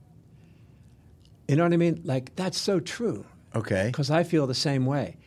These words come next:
Speaker 1: How did I ever have the time when I was working here
Speaker 2: Yes, to do all the
Speaker 1: to
Speaker 2: things.
Speaker 1: do all the things I'm doing now?
Speaker 2: Work got in the way.
Speaker 1: Around the house, you know, traveling, doing stuff, projects. There's always something.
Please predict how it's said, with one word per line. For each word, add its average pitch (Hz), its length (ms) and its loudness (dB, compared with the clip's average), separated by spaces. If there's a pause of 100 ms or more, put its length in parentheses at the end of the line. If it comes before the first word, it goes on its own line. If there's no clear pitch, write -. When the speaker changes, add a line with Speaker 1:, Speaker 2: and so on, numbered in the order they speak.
Speaker 1:
How 214 180 0
did 208 160 0
I 143 120 -2
ever 190 160 -4
have 151 240 -6
the 131 80 -12
time 160 320 -6
when 123 120 -6
I 110 60 -10
was 107 180 -12
working 156 500 -8
here 147 180 0
Speaker 2:
Yes, 147 220 2
to 131 120 -6
do 131 200 -4
all 131 160 0
the 117 100 -4
Speaker 1:
to 202 80 -4
Speaker 2:
things. 143 140 0
Speaker 1:
do 143 140 0
all 214 140 -4
the 180 80 -10
things 214 300 -2
I'm 160 140 -4
doing 180 340 -4
now? 180 360 -10
Speaker 2:
Work 110 220 0
got 123 200 2
in 120 120 2
the 123 80 0
way. 131 260 -2
Speaker 1:
Around 254 260 4
the 202 80 0
house, 180 580 -2 (100)
you 190 160 -8
know, 117 220 -10
traveling, 165 560 -2 (320)
doing 196 240 -2
stuff, 104 300 -8 (120)
projects. 170 680 -4 (1160)
There's 151 120 -2
always 214 220 0
something. - 360 -4